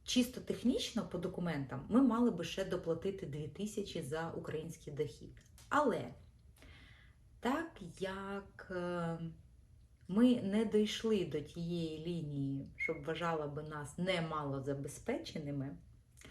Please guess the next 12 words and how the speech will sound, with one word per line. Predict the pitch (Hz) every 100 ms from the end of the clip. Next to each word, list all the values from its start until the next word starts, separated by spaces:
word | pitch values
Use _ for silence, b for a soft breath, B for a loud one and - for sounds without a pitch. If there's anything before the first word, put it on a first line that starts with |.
| B B B -
тобто | 143 - 170
по | 165 175 180 180
канадським | 170 170 170 185 196 - 170
міркам | 165 170 165 151 147
ми | 147 156 143 123
малозабезпечені | 160 156 151 131 143 139 - 185 277 - 269 262
у |
дві | 233 226
тисячі | 226 233 220 -
двадцять | 190 196 196 190
другому | 196 220 202 202
році, | 202 202 196 -